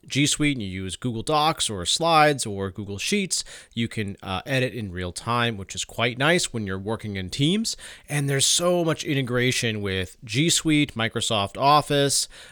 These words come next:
um, Confluence, um, and all these other applications too, like Slack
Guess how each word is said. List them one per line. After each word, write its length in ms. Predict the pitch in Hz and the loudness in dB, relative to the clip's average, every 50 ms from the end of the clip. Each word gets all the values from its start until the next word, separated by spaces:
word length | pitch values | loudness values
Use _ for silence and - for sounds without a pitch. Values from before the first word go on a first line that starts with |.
| - - | -20 -6
um, 600 | - 104 104 101 101 101 101 98 95 98 101 98 - | -2 0 2 4 4 4 4 2 2 0 -6 -8 -10
Confluence, 880 | - - - 131 165 165 - 156 160 156 151 151 151 147 143 - - - - - - | -6 -2 2 2 2 2 2 2 2 4 4 4 2 2 0 -2 -2 -4 -6 -6 -2
um, 400 | 107 107 107 104 104 101 107 - _ | 0 2 2 2 2 0 -2 -8 _
and 400 | - 156 208 220 196 165 151 139 - - - - _ _ _ _ | 0 2 4 4 4 4 2 0 -4 -8 -16 -20 _ _ _ _
all 240 | - 175 185 208 214 | -2 2 6 6 6
these 180 | 185 185 160 147 | 6 6 6 4
other 220 | 160 151 139 131 | 4 4 4 4
applications 680 | 123 120 - 120 110 - - 120 110 - 113 110 - - | 4 2 2 -2 -4 0 0 0 0 -2 -4 -4 -4 -2
too, 320 | - 226 208 135 104 90 | -2 0 0 0 -2 -4
like 260 | 80 82 - - - | -8 -10 -12 -10 -8
Slack 720 | - - - - - - 117 147 175 185 180 180 180 - - | -4 0 0 0 0 0 2 4 6 6 6 6 4 -2 -10